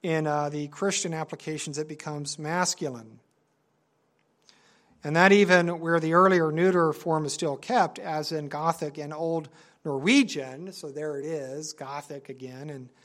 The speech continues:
Norwegian, those Norwe-, those pagan Norwegian, Norwegians. I say that tongue in cheek. My fam-, my wife and her family's, uh, from that line, I believe.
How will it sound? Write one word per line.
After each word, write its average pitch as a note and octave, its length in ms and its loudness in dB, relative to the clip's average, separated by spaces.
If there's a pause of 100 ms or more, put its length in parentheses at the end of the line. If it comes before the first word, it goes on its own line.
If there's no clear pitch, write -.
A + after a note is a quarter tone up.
(420)
Norwegian, C#3+ 480 -4
those C#3+ 160 -4
Norwe-, C#3+ 360 -10
those B2+ 200 -16
pagan D#3 320 -10
Norwegian, C#3 480 -12 (120)
Norwegians. C#3 680 -10 (840)
I C#3 120 -8
say D#3+ 240 -6
that C3 160 -12
tongue D3+ 200 -8
in A#2+ 100 -18
cheek. D3 280 -12
My B2+ 240 -20 (460)
fam-, D3 340 -12 (500)
my C3 240 -12
wife E3 360 4
and C#3+ 80 -6
her C#3 100 -10
family's, C#3 500 -8
uh, C3 180 -14 (920)
from C#3 200 -8
that C3+ 220 -14
line, C3 420 -14 (1200)
I C#3+ 60 -8
believe. B2 420 -12